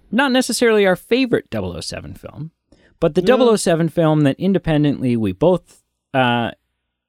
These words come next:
Speaker 1: agree. Like, you, you'll agree on yours and I'll agree on mine.
Speaker 2: Mm-hmm.
Speaker 1: Maybe they'll be the same one.
Speaker 2: Maybe.
Speaker 1: Uh, but if aliens come to the planet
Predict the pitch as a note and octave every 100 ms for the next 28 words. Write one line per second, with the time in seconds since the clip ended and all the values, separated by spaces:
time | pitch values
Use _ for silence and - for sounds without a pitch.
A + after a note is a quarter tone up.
0 | _ _ _ D3+ A#2 C3+ A2 F#2 G#2 A2
1 | - D3+ F#3 D#3+ C3+ D#3+ D3+ C#3+ C#3+ C3+
2 | B2 A#2+ A#2 G#2 A#2 A2+ A#2 G#2+ G#2 G2+
3 | G2+ G2+ _ _ D#3+ D#3+ A2+ D3 F3+ D3
4 | A#2+ A2+ - A2 G2 G2 F2+ A2 D3+ B2+
5 | C3+ C#3 D#3 D3+ _ _ _ _ _ _
6 | _ _ - A#2 A2+ A2 A2 G#2+ - B2
7 | C3 C3 D3+ F3 E3+ D#3 - D3 C#3+ B2+
8 | - C3 B2 A#2+